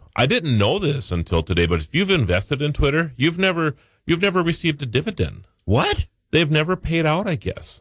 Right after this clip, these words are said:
Speaker 1: I just found that out this morning. So you've never, you've
Speaker 2: How does
Speaker 1: never had
Speaker 2: that
Speaker 1: to claim
Speaker 2: work?
Speaker 1: any capital gains on your,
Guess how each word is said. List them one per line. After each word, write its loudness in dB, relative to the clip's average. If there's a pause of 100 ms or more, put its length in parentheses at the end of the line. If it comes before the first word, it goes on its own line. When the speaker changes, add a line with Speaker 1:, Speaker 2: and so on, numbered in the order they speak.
Speaker 1:
I 2
just 0
found 2
that 2
out 0
this -8
morning. -2
So 4
you've 2
never, 2 (200)
you've 2
Speaker 2:
How 4
does 2
Speaker 1:
never 4
had 2
Speaker 2:
that 0
Speaker 1:
to -6
claim 2
Speaker 2:
work? -8 (240)
Speaker 1:
any 2
capital -2
gains 0 (480)
on 2
your, 2